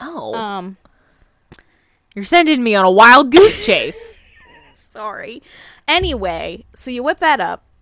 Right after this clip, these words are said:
Speaker 2: and then you prepare your bottom layer of hot chocolate as usual.
Speaker 1: Just norm. Normal.
Speaker 2: Just norm. My preferred is microwave that milk.
Speaker 1: Yeah.
Speaker 2: Get it to a nice temp.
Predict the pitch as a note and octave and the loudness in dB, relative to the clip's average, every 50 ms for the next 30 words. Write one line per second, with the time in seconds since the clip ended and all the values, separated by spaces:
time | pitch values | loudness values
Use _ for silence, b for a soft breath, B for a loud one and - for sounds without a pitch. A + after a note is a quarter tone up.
0 | _ _ - G3+ A#3+ B3 C4+ C#4 C4+ C4 - _ - B3+ B3+ A#3+ - B3+ A3 - | _ _ -12 -10 -8 -4 -4 -4 -4 -6 -10 _ -14 -14 -14 -10 -10 -10 -10 -8
1 | B3+ B3 A#3 A#3 A#3+ A#3+ B3 A#3 A3+ G#3 F3 F#3+ F#3 E3+ F3+ F#3 F#3+ G#3+ A3 A3+ | -8 -6 -4 -2 -2 -4 -4 -4 -6 -6 -6 -8 -8 -6 -4 -4 -6 -6 -10 -10
2 | A3+ A3 A3+ A3+ A3+ A3+ A3+ A#3 A#3+ A#3 - - G3+ F#3 - - G#3+ G3 - - | -8 -6 -4 -4 -4 -4 -4 -6 -6 -6 -6 -8 -10 -10 -8 -6 -6 -6 -6 -6
3 | - F#3 F3 F#3+ - A#3+ A#3 A3+ - - - G3+ G#3 G#3+ G#3+ G#3 - - _ _ | -4 -4 -4 -4 -4 -8 -8 -8 -8 -8 -6 -6 -6 -6 -6 -10 -12 -16 _ _
4 | - G#3 G3 F3 E3 - F3 C3+ - - - - _ _ _ - F3 - F3+ F3 | -20 -16 -16 -16 -14 -14 -16 -16 -16 -18 -20 -20 _ _ _ -20 -20 -18 -18 -16
5 | E3+ D#3+ D3+ - - C#2+ F#2+ D3 - _ _ _ F3+ F#3 F#3 F3 E3 G3+ A#3 A#3 | -16 -16 -16 -16 -18 -18 -20 -20 -20 _ _ _ -12 -10 -10 -10 -8 -8 -8 -8
6 | A3+ - A#3 A3 G3 F3+ E3+ E3+ - _ _ _ - G3 G3+ G3+ A3 - C4 A#3 | -8 -8 -10 -8 -8 -10 -10 -14 -18 _ _ _ -12 -6 -6 -6 -6 -6 -8 -10
7 | - - A3+ A3+ A3+ A3 A3 G#3+ G#3+ G3+ _ _ - F#3 F#3 F3+ E3+ E3+ F3+ - | -8 -6 -6 -4 -4 -4 -4 -4 -6 -8 _ _ -12 -10 -6 -6 -6 -6 -8 -10
8 | - G3+ G3+ G#3 G3+ G3 F#3+ F#3 G3 - F#3 F#3 F#3+ F3+ F3+ F#3 F#3+ F#3+ F3+ - | -12 -12 -10 -10 -8 -8 -8 -8 -8 -10 -8 -6 -6 -6 -6 -6 -8 -8 -8 -8
9 | G3 G3+ G#3 A#3 C4+ - _ - _ _ F3+ D#3+ D3 A2 - - A3 G3 F3 F3+ | -8 -8 -6 -6 -8 -8 _ -20 _ _ -14 -12 -10 -10 -8 -8 -8 -8 -8 -10
10 | - - - A3+ G3 E3 D#3+ F3 F3 - _ - G3 G3 F#3 F3+ F3+ F#3 F3+ F3+ | -12 -10 -10 -10 -10 -10 -10 -12 -12 -12 _ -8 -6 -6 -6 -6 -8 -10 -10 -12
11 | F#3 - - - A#3+ A#3+ D4 - | -12 -14 -12 -8 -8 -8 -8 -10